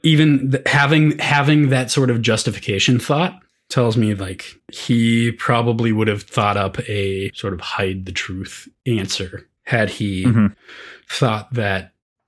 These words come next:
Speaker 1: Fitchner was still hiding that information.
Speaker 2: Totally. It's very,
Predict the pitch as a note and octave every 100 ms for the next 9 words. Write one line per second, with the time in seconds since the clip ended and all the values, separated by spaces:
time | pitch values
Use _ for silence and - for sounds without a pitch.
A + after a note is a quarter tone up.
0 | _ - A2 - F#2 F#2 - F#2+ - F2
1 | F#2 F#2 F#2 F#2+ - F#2+ F2+ - B2+ -
2 | _ - - E3+ C#3+ A2 - C3+ B2 A#2
3 | C3+ C3+ C3 B2 A2